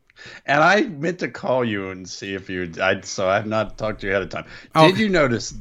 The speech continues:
Speaker 1: they showed a, uh, <clears throat> still picture for an upcoming match, which is Varsity Blondes versus Moxley and Danielson?
Speaker 2: Yeah.
Speaker 1: And,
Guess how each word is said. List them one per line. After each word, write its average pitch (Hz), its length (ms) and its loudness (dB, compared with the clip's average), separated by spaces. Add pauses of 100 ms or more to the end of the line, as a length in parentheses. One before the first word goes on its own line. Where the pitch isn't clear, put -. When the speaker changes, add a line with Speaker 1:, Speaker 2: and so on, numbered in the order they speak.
Speaker 1:
they 120 300 -2
showed 151 500 0
a, 113 300 4
uh, 104 580 0
<clears throat> - 0 -
still 127 380 -4
picture 101 520 -4 (440)
for 101 280 -2
an 101 260 -2
upcoming 110 440 -6
match, 101 300 -6
which - 160 -18
is 87 100 -14
Varsity 95 460 -2
Blondes 92 400 -4
versus 87 300 -8
Moxley 90 460 -2
and 82 220 -6
Danielson? 95 560 -2
Speaker 2:
Yeah. 117 240 0 (540)
Speaker 1:
And, 98 500 2